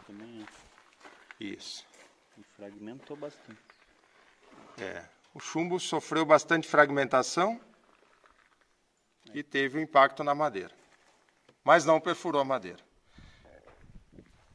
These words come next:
Speaker 2: Bom, Juliano, próximo então.
Speaker 1: Calibre,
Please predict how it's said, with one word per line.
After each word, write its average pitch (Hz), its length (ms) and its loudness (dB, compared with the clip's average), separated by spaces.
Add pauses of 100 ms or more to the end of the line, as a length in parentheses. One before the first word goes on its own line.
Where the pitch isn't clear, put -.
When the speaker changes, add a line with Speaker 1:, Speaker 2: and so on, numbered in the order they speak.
(340)
Speaker 2:
Bom, 107 300 -2
Juliano, 170 340 4
próximo 196 520 4
então. 208 360 4 (560)
Speaker 1:
Calibre, 104 280 -14